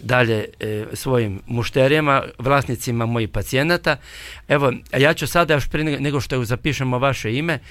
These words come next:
ja ću ponoviti kontakt telefon na koji slušatelji mogu naručiti hranu, nula jedan šest nula šest šest sedam pet šest. E, sve o toj hrani može se naći na web stranici krixidog točka h r,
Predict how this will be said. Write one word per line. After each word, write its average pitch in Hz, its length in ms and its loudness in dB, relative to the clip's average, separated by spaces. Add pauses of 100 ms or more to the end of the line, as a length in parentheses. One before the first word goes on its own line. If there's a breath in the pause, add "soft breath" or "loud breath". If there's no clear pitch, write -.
(480 loud breath)
ja 139 180 2
ću 147 140 -6
ponoviti 143 580 0
kontakt 135 480 -2
telefon 147 440 0
na 139 100 2
koji 131 200 0
slušatelji 117 540 0
mogu 123 280 2
naručiti 123 680 -2 (360 loud breath)
hranu, 123 480 0
nula 160 320 2
jedan 117 500 -2 (460 soft breath)
šest - 480 -2
nula 165 460 2
šest 151 520 -2
šest - 640 -2
sedam 147 480 0
pet 131 280 -4
šest. 160 540 -4 (540 loud breath)
E, 135 220 2
sve 208 440 0 (180)
o 156 120 4
toj 170 200 4
hrani 156 360 2
može 139 300 -2
se 131 180 -6
naći 135 440 -6
na 123 160 -4
web 135 240 -4 (440 loud breath)
stranici 151 640 0
krixidog 147 880 -4
točka 127 460 -4
h 123 160 -2
r, 143 60 4